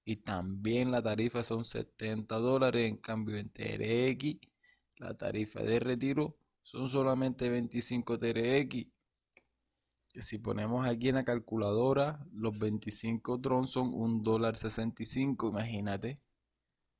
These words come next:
la diferencia. O sea, prácticamente están diciendo, "Saquen los Tron de aquí, mi rey".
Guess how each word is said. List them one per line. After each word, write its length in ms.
la 180
diferencia. 680
O 40
sea, 140
prácticamente 680
están 240
diciendo, 420
"Saquen 440
los 200
Tron 280
de 60
aquí, 280
mi 160
rey". 260